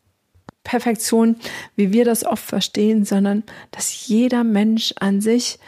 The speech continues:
perfekt ist, weil er ein wundervolles Wesen ist mit wundervollen Fähigkeiten, Talenten und Fertigkeiten.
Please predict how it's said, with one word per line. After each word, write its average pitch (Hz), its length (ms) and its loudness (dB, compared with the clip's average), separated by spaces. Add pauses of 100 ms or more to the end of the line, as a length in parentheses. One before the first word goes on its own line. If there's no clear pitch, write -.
(360)
perfekt - 540 -6
ist, - 280 -6
weil 208 140 0
er 208 140 -2
ein 214 240 2
wundervolles 240 800 2
Wesen 240 360 2
ist - 240 -4
mit 196 240 0 (340)
wundervollen 214 760 2
Fähigkeiten, 208 1040 -2
Talenten 220 580 0
und 190 160 0
Fertigkeiten. - 960 -6